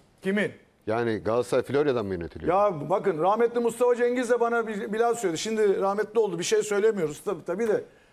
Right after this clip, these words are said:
Speaker 1: Dedi ki Amerika'ya gidiyor dedi. Sayın Başkan dedim, siz Galatasaray'ın başkanısınız, seçilmişsiniz, atanmış Fatih Terim.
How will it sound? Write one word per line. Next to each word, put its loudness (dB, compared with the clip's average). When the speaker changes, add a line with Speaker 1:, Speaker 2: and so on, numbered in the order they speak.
Speaker 1:
Dedi 0
ki 2
Amerika'ya 2
gidiyor 2
dedi. 0
Sayın -8
Başkan -4
dedim, -2
siz -8
Galatasaray'ın 0
başkanısınız, -4
seçilmişsiniz, -2
atanmış -2
Fatih -4
Terim. 0